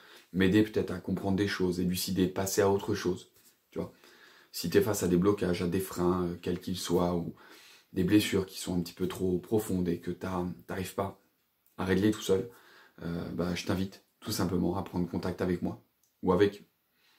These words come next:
quelqu'un que je te présente, tu vois, au travers des interviews ou même un autre, hein, quelqu'un que tu connais.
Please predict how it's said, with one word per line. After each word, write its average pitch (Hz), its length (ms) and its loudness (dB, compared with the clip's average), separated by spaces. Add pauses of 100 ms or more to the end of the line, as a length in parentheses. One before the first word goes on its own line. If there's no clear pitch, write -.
(220)
quelqu'un 107 320 2
que 107 100 -2
je 92 80 -4
te - 60 -2
présente, 110 400 2
tu - 60 -6
vois, 95 80 4
au 92 60 0
travers 92 280 2
des 90 180 2
interviews 90 380 0
ou 131 60 4
même 92 240 2
un 92 180 2
autre, 90 240 0
hein, 90 80 -2
quelqu'un 90 300 -2
que 90 100 -8
tu 87 80 -14
connais. 123 380 -2